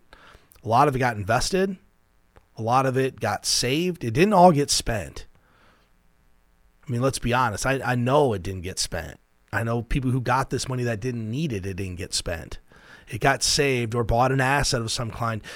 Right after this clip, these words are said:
Why are real estate prices through the roof? 'Cause everybody has more money. They're willing to pay more for their goods and services. Um, is that good or bad? It, it just is what it is.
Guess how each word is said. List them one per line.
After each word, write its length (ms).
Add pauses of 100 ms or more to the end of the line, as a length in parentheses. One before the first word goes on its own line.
(100)
Why 180
are 100
real 200
estate 300
prices 400
through 160
the 60
roof? 480 (960)
'Cause 180 (100)
everybody 460
has 280
more 180
money. 380
They're 300
willing 300
to 80
pay 260
more 500 (840)
for 140
their 120
goods 240
and 80
services. 720 (800)
Um, 520
is 120
that 160
good 140
or 80
bad? 300
It, 220
it 120
just 240
is 160
what 140
it 100
is. 380